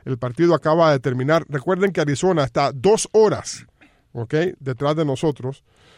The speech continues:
Entonces, eh, cuando terminan los partidos ahí, acaba de terminar, no hay box score. Otro final, allá en el desierto, los Chicago White Sox perdieron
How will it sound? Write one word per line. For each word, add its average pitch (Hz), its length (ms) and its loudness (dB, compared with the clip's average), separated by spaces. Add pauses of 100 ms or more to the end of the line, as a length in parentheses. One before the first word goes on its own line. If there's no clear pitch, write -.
(180)
Entonces, 143 760 -2
eh, 143 180 -6
cuando 127 220 -2
terminan 160 360 2
los 147 120 2
partidos 143 460 0
ahí, 156 260 0
acaba 160 360 -2
de 127 80 -4
terminar, 123 420 -6
no 131 260 -4
hay 127 100 -2
box 117 360 -6
score. 131 460 -2 (760)
Otro 190 340 2
final, 190 560 2 (600)
allá 151 400 2
en 160 180 2
el 147 100 0
desierto, 160 720 0 (240)
los 156 220 2
Chicago 180 420 2
White 170 300 4
Sox - 480 0 (680)
perdieron 170 720 2